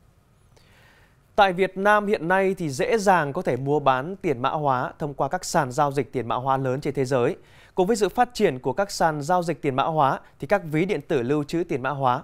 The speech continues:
cũng ra đời. Tuy nhiên, do thiếu sự kiểm soát của các cơ quan quản lý nhà nước nên xảy ra rất nhiều rủi ro cho nhà đầu tư. Trong quá trình giao dịch tiền mã hóa, quyền lợi của nhà đầu tư không hề được bảo đảm. Các vụ lừa đảo của sàn giao dịch, thổi giá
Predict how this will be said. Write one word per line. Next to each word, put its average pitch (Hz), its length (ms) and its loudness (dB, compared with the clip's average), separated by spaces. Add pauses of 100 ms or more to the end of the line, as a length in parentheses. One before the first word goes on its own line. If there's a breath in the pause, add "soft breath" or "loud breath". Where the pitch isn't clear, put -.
cũng 147 180 -10
ra 143 140 0
đời. 117 160 -2 (960 soft breath)
Tuy 226 140 0
nhiên, 220 240 4
do 196 320 4
thiếu 185 400 2
sự 180 160 -2
kiểm 143 240 -2
soát 226 260 -2
của 139 80 -6
các 202 200 -4
cơ 180 200 0
quan 165 260 2
quản 131 160 0
lý 120 100 -4
nhà 151 120 -4
nước 156 280 -4 (200 soft breath)
nên 160 140 -2
xảy 123 260 0
ra 143 180 0
rất 240 200 -6
nhiều 165 200 0
rủi 127 200 -4
ro 135 220 -2
cho 143 100 -6
nhà 131 120 -4
đầu 110 140 -4
tư. 147 220 0 (640 soft breath)
Trong 151 280 0
quá 143 140 2
trình 151 220 -2
giao 147 180 4
dịch 139 200 -4
tiền 120 120 -2
mã 123 100 2
hóa, 147 400 2 (160)
quyền 165 140 -2
lợi 160 260 4
của 151 160 0
nhà 143 160 0
đầu 147 160 0
tư 196 280 -2
không 190 340 -2
hề 160 160 2
được 123 140 -4
bảo 120 140 0
đảm. 123 220 2 (340 soft breath)
Các 226 120 0
vụ 196 140 2
lừa 160 200 4
đảo 139 280 4
của 131 120 -8
sàn 135 220 -4
giao 156 180 4
dịch, 143 300 -2 (180)
thổi 151 220 4
giá 127 340 2